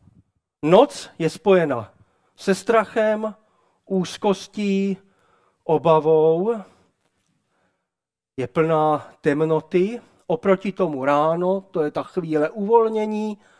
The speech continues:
kdy nadchází nový den, budoucnost.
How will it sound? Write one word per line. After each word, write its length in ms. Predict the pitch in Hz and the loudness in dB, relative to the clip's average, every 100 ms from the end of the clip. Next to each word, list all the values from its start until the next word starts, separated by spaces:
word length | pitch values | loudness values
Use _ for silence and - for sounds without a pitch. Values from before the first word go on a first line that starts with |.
| _ _ _ - | _ _ _ -10
kdy 180 | 156 165 | -2 2
nadchází 640 | 170 - 180 156 143 160 | 2 2 2 2 0 -2
nový 320 | 156 139 127 | -2 0 -4
den, 480 | 131 135 156 208 240 _ _ _ 135 | -4 -2 -2 -4 -10 _ _ _ -6
budoucnost. 1200 | 165 165 160 151 - - 160 196 - - _ | -2 2 2 2 -6 -4 -2 -2 -6 -20 _